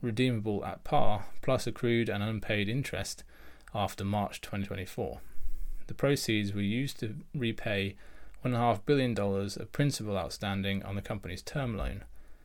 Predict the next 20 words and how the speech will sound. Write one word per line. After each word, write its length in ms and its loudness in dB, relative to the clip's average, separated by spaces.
The 80 -16
company 320 4
also 320 6
entered 260 2
into 200 2
a 40 2
fair 240 4
value 240 4
hedge 280 4
on 100 2
this 100 0
debt 220 -2
issuance 400 -4
to 100 -14
guard 300 4
against 340 0
movements 540 0
in 160 -2
the 60 -2
benchmark, 580 -2